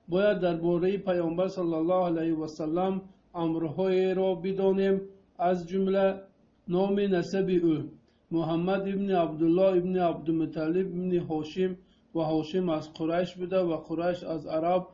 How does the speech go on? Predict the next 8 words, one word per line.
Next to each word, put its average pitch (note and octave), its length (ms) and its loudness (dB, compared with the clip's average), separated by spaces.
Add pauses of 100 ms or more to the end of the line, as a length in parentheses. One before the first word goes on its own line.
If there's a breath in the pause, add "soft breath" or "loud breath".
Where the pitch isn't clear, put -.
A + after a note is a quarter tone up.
(280 loud breath)
و D#3 80 -2
عرب E3 480 0
از D#3+ 200 -2
نسل F3+ 340 -2
اسماعیل E3 760 0
ابن E3 300 0
ابراهیم D3+ 680 -2
خلیل E3+ 500 0